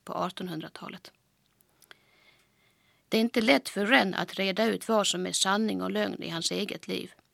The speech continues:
Ska han någonsin få svar på frågorna om var han kommer ifrån och hur det kom sig att han förlorade handen? Boken har av somliga läsare jämförts med Dickens, och något ligger det kanske i det.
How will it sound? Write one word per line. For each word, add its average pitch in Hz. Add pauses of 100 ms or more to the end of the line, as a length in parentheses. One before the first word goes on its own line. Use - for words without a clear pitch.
(440)
Ska -
han 233
någonsin 233
få 180
svar 214
på 170
frågorna 190
om 160
var 180
han 180
kommer 196
ifrån 165 (380)
och 190
hur 220
det 196
kom 202
sig 156
att 160
han 180
förlorade 190
handen? 185 (1700)
Boken 247
har 240
av 196
somliga 202
läsare 190
jämförts 190
med 185
Dickens, - (400)
och 202
något 208
ligger 196
det 175
kanske 180
i 202
det. -